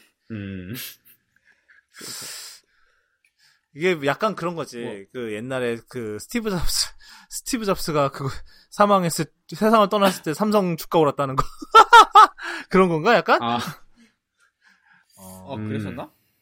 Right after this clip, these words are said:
Speaker 3: 저는 삼성 주가 생각하면 이재용 구속됐을 때 올랐다는 것밖에는 생각이 안 나는데.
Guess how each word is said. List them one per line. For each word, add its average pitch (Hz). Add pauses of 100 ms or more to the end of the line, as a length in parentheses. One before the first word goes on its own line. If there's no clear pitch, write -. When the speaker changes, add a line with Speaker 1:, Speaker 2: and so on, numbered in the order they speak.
(680)
Speaker 3:
저는 220
삼성 220
주가 -
생각하면 220
이재용 208
구속됐을 208
때 202
올랐다는 160
것밖에는 202
생각이 202
안 120
나는데. 123